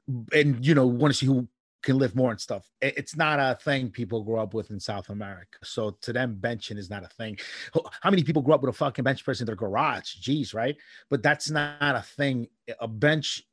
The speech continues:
the, the bench doesn't have a symbol any different to the other machines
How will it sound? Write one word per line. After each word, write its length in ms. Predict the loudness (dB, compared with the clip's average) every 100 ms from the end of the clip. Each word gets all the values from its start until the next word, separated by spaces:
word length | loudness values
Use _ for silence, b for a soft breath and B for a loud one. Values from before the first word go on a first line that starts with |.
| _ _ _ _ -14
the, 280 | 6 6 8
the 220 | 4 4
bench 280 | 6 6 6 4
doesn't 260 | 4 6 4
have 200 | 4 4
a 40 |
symbol 640 | 2 2 2 2 2 0 -4 0
any 180 | 2 2
different 400 | 2 0 -2 -8
to 60 | 0
the 120 | 2
other 140 | 2
machines 480 | -2 -4 -8 -10 -12